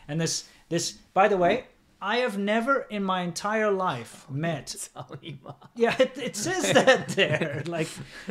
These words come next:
Speaker 1: they're like little Japanese ghosts,
Speaker 2: Go
Speaker 1: like, "F
Speaker 2: F
Speaker 1: your
Speaker 2: yourself,
Speaker 1: mother" and
Speaker 2: yeah,
Speaker 1: stuff.
Speaker 2: F
Speaker 1: They,
Speaker 2: your
Speaker 1: that's
Speaker 2: mom.
Speaker 1: literally in the dealership.
Speaker 2: Yeah.
Speaker 1: Imagine you could go into your Ford dealership here and there's, like, a "F Biden" and "Let's go Brandon" and "F Trump" and, you know, all this.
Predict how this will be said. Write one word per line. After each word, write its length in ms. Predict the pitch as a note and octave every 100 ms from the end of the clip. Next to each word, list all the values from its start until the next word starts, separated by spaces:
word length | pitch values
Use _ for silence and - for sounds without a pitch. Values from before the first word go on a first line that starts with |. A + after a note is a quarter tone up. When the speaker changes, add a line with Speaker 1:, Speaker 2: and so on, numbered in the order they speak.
| C#3
Speaker 1:
they're 120 | F#3
like 220 | F#3+ F#3
little 220 | F#3 G3+ F3+
Japanese 440 | F#3+ F3+ F3+ D#3
ghosts, 420 | E3+ F#3 F3 C#3+
Speaker 2:
Go 120 | C3
Speaker 1:
like, 120 | A#2 A2
"F 160 | G#3 -
Speaker 2:
F 80 |
Speaker 1:
your 100 | F#3+
Speaker 2:
yourself, 180 | E3+ E3+
Speaker 1:
mother" 220 | F#3 E3 C#3+
and 80 | C#3+
Speaker 2:
yeah, 60 |
Speaker 1:
stuff. 280 | - - D#3+
Speaker 2:
F 60 | B2+
Speaker 1:
They, 120 | G#3+
Speaker 2:
your 80 | F#3+
Speaker 1:
that's 260 | C4 -
Speaker 2:
mom. 40 | C#4+
Speaker 1:
literally 260 | B3 D4 A#3+
in 240 | B3+ D4
the 80 | C#4
dealership. 720 | A3+ C4 D4 G#3 G#3+ B2+ - - -
Speaker 2:
Yeah. 100 | A#2+ - _
Speaker 1:
Imagine 360 | F3 B3+ C4+ D#4
you 120 | D4+
could 180 | D4 A3
go 200 | G#3 A3
into 260 | A3 A3
your 180 | G3+ F#3+
Ford 280 | F#3 G#3 G#3
dealership 440 | G3 G3 F#3 F#3+ -
here 360 | E3+ C3 D3+ - - -
and 140 | E3
there's, 180 | F3+ F3
like, 200 | E3+ E3
a 120 | D3 - - - _ _
"F 300 | A3+ A3+ - _
Biden" 500 | G#3+ A3+ B3+ A#3+ A3+
and 440 | G3 F3 C#3 C3+ - F3 E3 D#3+
"Let's 240 | G#3 -
go 180 | A3 G#3+
Brandon" 640 | E3+ F3 G3+ A3 G3 E3
and 240 | D#3+ E3 E3
"F 400 | G#3+ A3 - - - -
Trump" 520 | - G3 G#3 G3 F3+
and, 200 | E3+ D#3
you 80 | F3+
know, 120 | F3
all 60 | G3
this. 180 | -